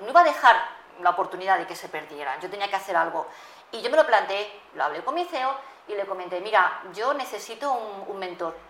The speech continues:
Y le sorprendió y me dijo, "Ah, pero yo no te lo", yo no, no, digo, "Es que es una cosa para mí, porque yo creo que tengo barreras y tengo que identificar si son barreras in-, in-, in-, autoimpuestas, inseguridades, eh, autoimpuestas, eh, sesgos que yo me he puesto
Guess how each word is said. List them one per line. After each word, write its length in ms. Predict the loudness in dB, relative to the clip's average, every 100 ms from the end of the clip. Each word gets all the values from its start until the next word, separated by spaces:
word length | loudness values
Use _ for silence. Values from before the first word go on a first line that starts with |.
| -20 -20 -20 -20 -20 -12
Y 160 | -10 -10
le 120 | -8
sorprendió 600 | -6 -6 -8 -2 0 0
y 40 | -2
me 80 |
dijo, 280 | -8 -6 -2
"Ah, 60 | -2
pero 180 | -2 -4
yo 100 | -6
no 80 | -6
te 80 | -2
lo", 120 | -2 -2 -6 -12
yo 80 | -6
no, 80 | -2
no, 100 | 0
digo, 140 | 0 -4
"Es 80 |
que 60 | -6
es 80 | -6
una 140 | -6
cosa 220 | -4 -4 0
para 180 | 0 0
mí, 140 | -4
porque 260 | -6 -6 -6
yo 120 | -6
creo 160 | -4 -4
que 80 | -4
tengo 220 | -2 2
barreras 360 | 4 4 2 0 -6 -12
y 80 | -6
tengo 200 | -2 0
que 80 | 0
identificar 480 | -2 -2 -4 0 0
si 100 | -2
son 160 | -2 2
barreras 300 | 4 2 0
in-, 120 | -10 -12
in-, 400 | -10 -10 -10 -10
in-, 160 | -10 4
autoimpuestas, 800 | 4 4 -2 4 6 8 8 8 6 -10 -18 -20 -20 -20 -20 -20 -12
inseguridades, 760 | -4 -2 0 4 4 4 -2 -8
eh, 180 | -4
autoimpuestas, 840 | -4 -4 -4 0 0 6 8 8 4
eh, 440 | -2 -2 0 -2 -6
sesgos 420 | -2 -2 2 0
que 160 | 0 0
yo 140 | 0
me 160 | 0 -4
he 40 |
puesto 380 | 0 0 2 4